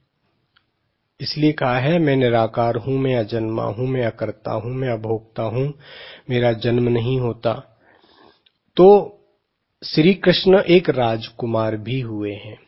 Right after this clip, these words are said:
सतयुग के पहले prince राजकुमार श्री कृष्ण थे।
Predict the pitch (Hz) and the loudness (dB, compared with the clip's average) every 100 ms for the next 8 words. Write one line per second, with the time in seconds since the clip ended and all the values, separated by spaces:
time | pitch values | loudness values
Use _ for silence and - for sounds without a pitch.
0 | _ _ _ _ _ - 127 120 143 135 | _ _ _ _ _ -8 -6 -4 -2 -4
1 | - 156 156 127 127 151 151 123 120 131 | -2 -4 -2 -4 0 0 0 -2 -6 -6
2 | - _ _ _ - 113 110 113 - 120 | -12 _ _ _ -6 -2 -2 -4 -8 -4
3 | 120 127 180 - _ _ - 113 110 - | -2 -2 -6 -14 _ _ -6 -4 -4 -6
4 | 110 - 113 - - | -8 -8 -10 -12 -14